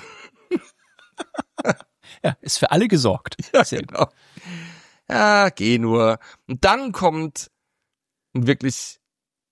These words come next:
Speaker 1: sehr, sehr schöner Moment.
Speaker 2: Bevor du zu dem kommst, müssen wir noch kurz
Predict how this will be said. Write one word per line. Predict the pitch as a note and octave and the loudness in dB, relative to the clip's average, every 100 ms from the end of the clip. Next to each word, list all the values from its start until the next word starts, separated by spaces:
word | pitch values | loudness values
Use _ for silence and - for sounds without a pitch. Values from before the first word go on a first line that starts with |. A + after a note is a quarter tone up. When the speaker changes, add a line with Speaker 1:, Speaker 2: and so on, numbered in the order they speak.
| _ | _
Speaker 1:
sehr, | F#2 F#2 C3+ A#2+ | -8 2 4 4
sehr | G2 G2 | 2 -4
schöner | - F2 E2+ | -2 -6 -6
Moment. | D#2 D#2 D#2 - _ _ _ _ _ _ _ _ _ _ - | -10 -14 -16 -20 _ _ _ _ _ _ _ _ _ _ -10
Speaker 2:
Bevor | D3 - B2+ | -6 0 2
du | B2 | 2
zu | - A2+ | -2 -2
dem | A#2+ C#3+ | 2 2
kommst, | - A2+ B2 D#3 - - _ _ _ _ _ | 0 -2 -2 -2 -8 -16 _ _ _ _ _
müssen | C3 C3 B2+ | -2 0 2
wir | B2+ | 4
noch | B2+ - | 2 -2
kurz | - C3 C3 - - | 2 4 4 2 -6